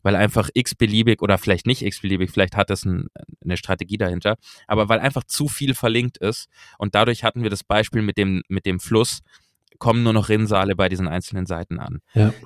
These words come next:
Speaker 1: Da du ja unser E-Com-Man bist hier,
Speaker 2: <laughs>
Speaker 1: äh, und dich da nochmal, nochmal deutlich besser auskennst als ich, wie würdest du bei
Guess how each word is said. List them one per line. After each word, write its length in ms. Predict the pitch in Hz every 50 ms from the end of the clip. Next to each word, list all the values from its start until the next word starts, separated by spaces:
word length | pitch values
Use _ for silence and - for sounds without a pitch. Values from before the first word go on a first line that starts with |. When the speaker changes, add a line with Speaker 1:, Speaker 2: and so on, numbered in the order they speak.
| - -
Speaker 1:
Da 120 | 110 110
du 140 | 110 127 131
ja 140 | 143 151 151
unser 280 | 139 131 120 123 -
E-Com-Man 680 | - 175 - - 117 107 101 98 92 92 92 95 95 90
bist 280 | 92 92 87 - - -
hier, 300 | - 101 95 87 87 82 - - - - -
Speaker 2:
<laughs> 280 | 127 - - - - -
Speaker 1:
äh, 240 | 101 101 101 101 -
und 160 | - 107 -
dich 120 | 110 101 -
da 140 | 110 107
nochmal, 400 | 107 107 101 110 113 104 104 98 - -
nochmal 380 | - 76 92 104 113 107 101 98
deutlich 340 | 101 104 - - 104 -
besser 260 | - 113 - - 113 95
auskennst 440 | 92 101 - - 110 98 98 -
als 140 | 98 92 -
ich, 220 | 107 113 - - -
wie 160 | 147 156 151
würdest 320 | 151 139 127 120 - -
du 120 | 131 123 117
bei 400 | - 110 107 107 107 107 107 107